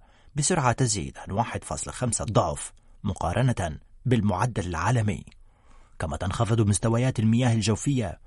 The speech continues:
مما يفرض على بعض المجتمعات المحلية الآن أن تحفر آبار بضعف العمق الذي كان معتادا، الذي كان معتادا قبل عقد من الزمن فقط.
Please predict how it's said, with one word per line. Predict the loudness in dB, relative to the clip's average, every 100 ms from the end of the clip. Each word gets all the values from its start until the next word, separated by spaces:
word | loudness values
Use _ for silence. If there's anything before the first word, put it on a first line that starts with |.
| -20 -10
مما | -6 -4 -2
يفرض | -2 -2 -2
على | 2 2
بعض | 2 2 2
المجتمعات | 2 2 2 2 2 0
المحلية | 0 0 0 -2 -2 -4
الآن | -4 -4 -6 -8 -12 -16 -16 -18 -20 -20 -20 -20 0
أن | 0 2
تحفر | -2 0 2 2
آبار | 4 4 2 0 0
بضعف | 2 2 2
العمق | 0 2 0 -2 -2
الذي | 0 2 0
كان | 0 2 2
معتادا، | 2 0 0 0 -2 -4 -10 -18 -20 -20 -20 -20 -12 -4
الذي | 0 2
كان | 2 4 4
معتادا | 4 2 0 2 0
قبل | 0 0 2
عقد | 0 0 -2 0
من | 2 2
الزمن | 2 0 2 0
فقط. | -2 -6 -8